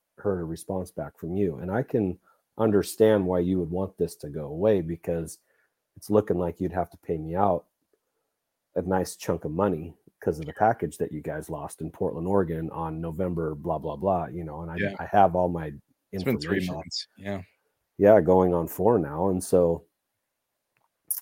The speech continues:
Speaker 1: um, so there, that's where, that's where it left. And so what I had found out today or this last week was that U P S had closed the,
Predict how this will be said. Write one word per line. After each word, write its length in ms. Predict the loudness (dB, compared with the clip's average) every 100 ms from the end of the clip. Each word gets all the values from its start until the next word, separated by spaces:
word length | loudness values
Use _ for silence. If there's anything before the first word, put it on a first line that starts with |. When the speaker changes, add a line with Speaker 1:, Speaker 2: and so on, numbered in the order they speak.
| _
Speaker 1:
um, 460 | -10 -8 -8 -10 -14 _ _ _ _ _ _ _
so 380 | -12 -8 -6 -6
there, 880 | -6 -6 -4 -4 -4 -2 -2 -4 -6 -12 -20 -20 _ -20 _ _ _ _ _ _ _ _ _ 0
that's 240 | 0 4
where, 340 | 2 2 0 -10 _
that's 260 | 4 4 4
where 100 | 0
it 80 | -2
left. 360 | -6 -8 -8
And 200 | -10 -8
so 340 | -4 -2 -2 -8 _ _ _ _ _ 4
what 140 | 8
I 80 | 8
had 120 | 8
found 240 | 2 2
out 180 | 0 0
today 440 | -4 -2 0 0 -2
or 300 | -4 -8 -6
this 260 | 4 4 4
last 360 | 2 2 -2 -10
week 420 | -6 -4 -6 -10 -20 _ _ _ _ -20 -14
was 220 | -12 -12
that 300 | -10 -10 -12 _ _ _ _ _ _
U 120 | -6
P 220 | -6 -2 -2
S 180 | -2
had 180 | -8 -14
closed 500 | -8 -4 -2 -4 -8
the, 260 | -8 -8